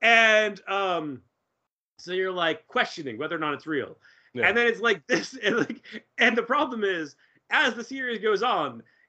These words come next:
Speaker 1: it's almost like a J J Abrams project where they're continually just asking more questions than giving answers. So I'm like, "Jody is clearly aged considerably.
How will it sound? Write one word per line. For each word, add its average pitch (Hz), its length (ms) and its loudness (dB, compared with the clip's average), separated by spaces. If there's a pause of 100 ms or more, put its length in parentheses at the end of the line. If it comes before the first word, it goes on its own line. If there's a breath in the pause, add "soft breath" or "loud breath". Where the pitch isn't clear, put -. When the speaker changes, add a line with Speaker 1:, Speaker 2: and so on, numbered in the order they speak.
Speaker 1:
it's 185 180 0
almost 269 300 0
like 247 100 2
a 185 60 6
J 254 240 -4
J 233 180 -4
Abrams 175 400 -2
project 120 540 -4 (220 soft breath)
where 165 160 2
they're 214 140 6
continually 294 640 0
just 240 200 0
asking 240 440 2
more 220 220 -2
questions 196 500 -6
than 165 200 -8
giving 214 280 -2
answers. 254 600 -6 (240 soft breath)
So 226 180 0
I'm 247 80 0
like, 240 180 0 (160)
"Jody 320 440 2
is 247 120 0
clearly 311 520 2
aged 247 300 2
considerably. 175 800 0